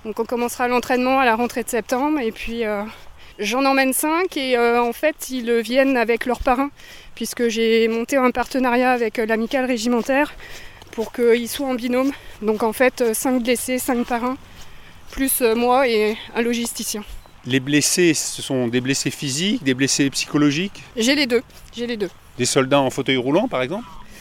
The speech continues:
Speaker 1: Alors non, j'ai un soldat qui a été blessé au Mali en deux mille dix-neuf, qui lui a été blasté, et donc c'est tout le membre supérieur qui a été touché. Donc, euh, pour le sac, ce sera évidemment plus compliqué pour lui, mais comme on est une équipe,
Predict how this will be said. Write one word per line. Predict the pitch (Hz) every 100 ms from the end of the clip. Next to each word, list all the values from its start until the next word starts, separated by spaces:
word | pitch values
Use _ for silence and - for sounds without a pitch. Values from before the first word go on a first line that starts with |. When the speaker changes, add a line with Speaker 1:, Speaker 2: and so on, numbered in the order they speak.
| - -
Speaker 1:
Alors | 214 214 226
non, | 269 294 -
j'ai | 214 240
un | 240 240 240 233 240 214
soldat | - 269 240 277
qui | 269 -
a |
été | 226 247
blessé | 226 240 -
au | 240
Mali | 233 233
en | 233
deux | 240
mille | 247
dix-neuf, | 220 233 269 302 - - - - - -
qui | 254
lui | 233 262
a |
été | 247 226 240
blasté, | 233 226 - 269 294 -
et | 220
donc | 226 247
c'est | - 226
tout | - 285 269 - -
le | 233
membre | 247 254 254
supérieur | 254 262 247 240 262 247
qui |
a | 240
été | 233 233
touché. | - 240 208 - -
Donc, | 196 220 226
euh, | 220
pour | - 220
le | 226
sac, | - 247
ce | - 226
sera | - 233
évidemment | 220 208 226 240
plus | 240 285
compliqué | - 247 262 254
pour | 240 240
lui, | 320 - - -
mais | 208 220 214 214 - - - -
comme | 226
on | 247
est | 240
une |
équipe, | 226 202 302